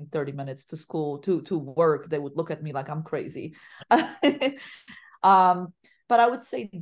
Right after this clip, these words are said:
I would say, you know, that, um,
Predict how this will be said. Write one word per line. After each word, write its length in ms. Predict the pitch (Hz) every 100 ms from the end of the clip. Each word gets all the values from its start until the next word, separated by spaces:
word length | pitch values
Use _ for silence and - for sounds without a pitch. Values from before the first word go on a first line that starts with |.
| 170 -
I 80 | 220
would 160 | 233
say, 460 | 233 214 190 175 - -
you 180 | 202
know, 260 | 196 170 156 - 170
that, 560 | 165 170 175 185 180 -
um, 420 | 180 170 170 175